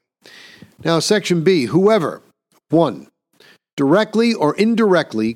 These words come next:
corruptly gives, officer, offers, or promises anything of value to a public official. Okay, well, that section is dealing with someone who's making the bribe, the person who's paying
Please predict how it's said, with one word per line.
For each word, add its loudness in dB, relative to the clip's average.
corruptly 0
gives, 0
officer, 0
offers, 0
or -2
promises -2
anything 0
of -2
value -4
to 0
a 2
public 0
official. -2
Okay, 0
well, 0
that 0
section -2
is -2
dealing -2
with -2
someone 0
who's -2
making 0
the -6
bribe, -6
the -8
person -2
who's -6
paying -4